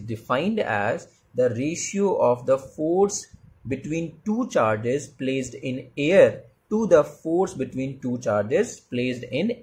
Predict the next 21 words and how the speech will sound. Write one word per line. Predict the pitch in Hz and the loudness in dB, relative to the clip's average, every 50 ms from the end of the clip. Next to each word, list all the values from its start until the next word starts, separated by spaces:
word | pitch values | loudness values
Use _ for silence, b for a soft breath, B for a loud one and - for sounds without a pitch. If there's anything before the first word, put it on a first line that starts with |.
| - | -4
any | 127 127 123 120 | -4 -2 -2 -2
medium। | 110 104 101 101 101 - - - _ _ _ _ _ _ _ _ _ _ _ _ _ _ - | -4 -6 -6 -8 -10 -10 -12 -16 _ _ _ _ _ _ _ _ _ _ _ _ _ _ -6
ये | 120 131 | -4 -4
जो | 131 135 147 147 143 147 - - - | 0 0 0 0 0 -2 -10 -4 2
co-, | 131 117 117 117 | 4 4 4 4
डाइलेक्ट्रिक | 117 120 123 135 151 - - - 202 196 - | 4 4 4 4 2 0 -2 -4 -4 -4 -2
कांस्टेंट | - 131 127 123 123 - - 135 131 131 | -2 0 0 -2 -4 -6 -6 -6 -6 -2
है, | 156 156 165 | -2 0 0
अगर | 165 127 123 123 123 | 2 2 2 2 0
इसको | 123 - - 127 | 0 -4 -4 -4
हमें | 120 120 123 120 120 | -2 0 -2 -2 0
परमिटिविटी | 123 113 110 110 113 110 147 156 160 156 202 196 | -2 -2 -2 -2 -4 -4 -4 -4 -4 -4 -4 -4
के | 180 175 | -4 0
टर्म्स | 175 175 160 160 156 - | 2 2 2 2 0 -4
में | 160 | -4
डिफाइन | 147 151 - 156 143 143 147 | -4 -4 -2 -2 -2 -2 0
करना | 143 151 143 143 143 139 143 | 0 0 0 0 -2 -2 -2
है, | 147 143 143 147 B B B B B - | -2 -4 -4 -6 B B B B B 0
then | 127 127 127 | 2 2 2
it | 127 156 165 | 0 0 -2
is | 160 156 | -2 -4